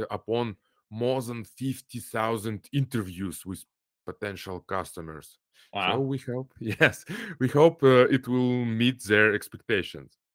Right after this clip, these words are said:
Speaker 1: And we called this model Delfast California bike.
Speaker 2: Okay, so can I, I basically can, like, cherry pick the features that I want and then you build it?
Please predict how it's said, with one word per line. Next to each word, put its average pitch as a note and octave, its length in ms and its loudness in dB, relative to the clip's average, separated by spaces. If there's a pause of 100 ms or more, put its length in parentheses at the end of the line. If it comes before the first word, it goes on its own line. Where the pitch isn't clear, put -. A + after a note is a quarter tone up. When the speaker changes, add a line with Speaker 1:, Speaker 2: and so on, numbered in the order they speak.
(720)
Speaker 1:
And A2+ 160 -8
we G#2 100 -2
called C3 380 4 (340)
this G2+ 300 -8
model G#2 500 0 (220)
Delfast G2 480 -6
California F2 720 -6
bike. C2 380 -16 (1300)
Speaker 2:
Okay, A2+ 440 -2
so D3+ 420 8 (680)
can C#3 220 -2
I, B2 220 0 (140)
I C3 100 0
basically C3 420 0
can, A#2 280 -6
like, G#2+ 240 -6 (560)
cherry C3 380 0
pick C3+ 320 -8
the A#2+ 60 -2
features B2 760 -6 (100)
that A#2 240 0
I G#2+ 120 0
want A2 420 -2
and C3 100 -6
then A#2 120 -6
you A2 60 -10
build A#2 360 0
it? A3+ 220 2